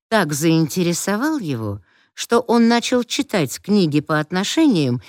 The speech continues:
и самосовершенствованию. И теперь, пятнадцать лет спустя, это стало нашим общим увлечением.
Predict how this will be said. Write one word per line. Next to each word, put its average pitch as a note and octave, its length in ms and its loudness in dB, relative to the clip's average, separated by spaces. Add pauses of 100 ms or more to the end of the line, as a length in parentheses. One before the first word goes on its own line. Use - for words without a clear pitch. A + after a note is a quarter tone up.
(140)
и A#3 80 -2
самосовершенствованию. A#2 1600 -2 (800)
И D3 140 -2
теперь, C3+ 640 -6 (420)
пятнадцать D#3+ 680 -2
лет C#3 200 -2
спустя, G3 680 -8 (480)
это C#4 240 -2
стало F3+ 520 2
нашим C3+ 560 0
общим C3+ 560 -6
увлечением. A#2+ 1000 -8